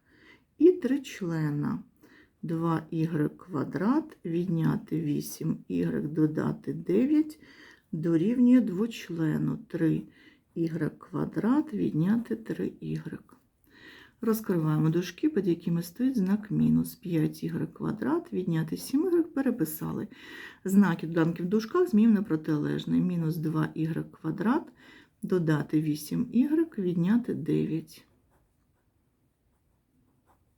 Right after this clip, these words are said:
Тепер доданки зі змінною переносимо в ліву частину, без змінної вправо.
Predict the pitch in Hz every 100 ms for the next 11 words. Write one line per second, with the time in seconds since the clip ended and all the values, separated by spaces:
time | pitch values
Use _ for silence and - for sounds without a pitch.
0 | _ - - - _ - 359 240 185 175
1 | 202 196 180 170 - 185 196 190 165 160
2 | 160 170 170 160 - 160 156 151 170 220
3 | 320 - 339 302 175 180 208 240 175 -
4 | 160 151 151 170